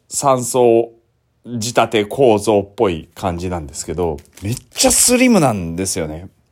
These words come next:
見た感じ。それなのにですよ、これ。三百十三円で税込み三百三十八円ということでですね。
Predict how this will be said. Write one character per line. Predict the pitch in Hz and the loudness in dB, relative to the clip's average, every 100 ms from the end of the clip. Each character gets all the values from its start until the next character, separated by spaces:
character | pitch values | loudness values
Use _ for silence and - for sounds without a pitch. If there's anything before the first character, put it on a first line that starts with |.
| - | -6
見 | 110 | -2
た | - 123 | 0 0
感 | - - - | -2 -2 -4
じ。 | 139 - - - _ - - - 226 185 | -4 -2 -2 -4 _ -20 -20 -4 0 0
そ | - 165 | 2 2
れ | 156 233 214 | 4 4 4
な | 170 139 | 4 2
の | 117 | 0
に | 101 | -2
で | 90 85 | -2 -4
す | - | -4
よ、 | 78 71 | -8 -8
こ | 85 | -8
れ。 | 71 69 - _ _ _ _ _ _ _ _ | -10 -12 -18 _ _ _ _ _ _ _ _
三 | - - 220 262 | -8 -2 0 2
百 | 240 170 143 | 4 2 2
十 | 147 | -2
三 | 147 139 117 | 0 0 0
円 | |
で | 98 | -2
税 | 92 170 | 2 2
込 | 254 262 | 4 2
み | 247 233 | 2 0
三 | - 233 285 262 | 0 0 0 0
百 | 233 - | 0 0
三 | - 247 233 | 2 4 4
十 | 190 214 269 - - - - - - - | 2 2 0 -6 -4 -2 0 0 -2 0
八 | 160 - | 0 0
円 | 330 269 156 | 0 0 -2
と | 156 | -2
い | |
う | 135 | -2
こ | 127 135 | -4 -4
と | 120 | -6
で | 98 | -6
で | 87 | -12
す | 87 | -16
ね。 | 98 92 82 90 - 120 98 107 101 | -14 -12 -10 -10 -6 -6 -4 -4 -4